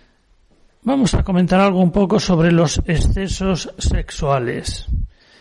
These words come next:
Ya verán en qué manera también se cumple lo de la, que la naturaleza no perdona.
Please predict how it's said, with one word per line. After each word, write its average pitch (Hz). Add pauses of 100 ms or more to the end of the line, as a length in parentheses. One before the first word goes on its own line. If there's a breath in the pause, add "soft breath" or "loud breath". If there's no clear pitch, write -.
(160 loud breath)
Ya 156
verán 170
en 160
qué 196
manera 165
también 165
se -
cumple 165
lo 156
de 143
la, 143
que -
la 143
naturaleza 143
no 143
perdona. 123